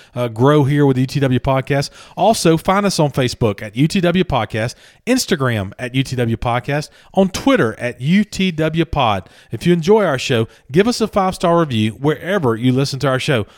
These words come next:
Apple Podcasts, Google Podcasts, Spotify. Give us a five-star review. Helps us move up when it comes to local podcasts.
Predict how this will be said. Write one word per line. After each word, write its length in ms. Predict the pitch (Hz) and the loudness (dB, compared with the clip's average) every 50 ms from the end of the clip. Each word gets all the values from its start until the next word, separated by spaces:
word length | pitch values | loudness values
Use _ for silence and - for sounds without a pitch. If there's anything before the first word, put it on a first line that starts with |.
| _ _ _ _ _ _ - | _ _ _ _ _ _ -4
Apple 280 | 143 156 156 151 135 | -2 -2 -2 -2 -4
Podcasts, 500 | - 139 123 117 - - 117 104 101 - | -4 -4 -4 -4 -4 -6 -8 -8 -6 0
Google 280 | - 151 170 151 143 131 | 2 2 2 2 2 -2
Podcasts, 520 | - 135 120 113 - - 113 104 101 - | -2 -4 -4 -4 -6 -6 -8 -10 -10 -6
Spotify. 500 | - - 151 160 147 - - 120 107 - - - _ _ _ | -4 -2 -2 -2 -2 -2 -4 -4 -4 -6 -8 -14 _ _ _
Give 140 | - 180 202 | 0 2 2
us 140 | 233 - 208 | 2 0 -2
a 60 | 185 | -2
five-star 500 | - 196 175 170 156 - 175 160 165 165 | 0 0 0 0 0 0 2 2 2 2
review. 260 | 151 131 117 113 113 - _ _ _ - | 2 0 0 -2 -2 -4 _ _ _ -8
Helps 240 | - 180 - - - | -6 -6 -4 0 0
us 180 | 165 147 - | 0 0 0
move 300 | 156 156 170 170 156 160 | 0 2 2 2 2 2
up 180 | 147 117 107 101 | 0 0 0 -2
when 100 | 117 117 | -6 -6
it 60 | 113 | -6
comes 220 | - 135 117 - | -4 -6 -6 -4
to 80 | - - | -4 -2
local 500 | 123 139 175 185 175 - - 110 104 - _ _ _ - | 0 2 2 2 2 2 0 -2 -4 -4 _ _ _ -4
podcasts. 580 | - 160 151 143 - 131 107 92 92 - - | -2 -2 -2 -2 -2 -6 -6 -6 -8 -12 -16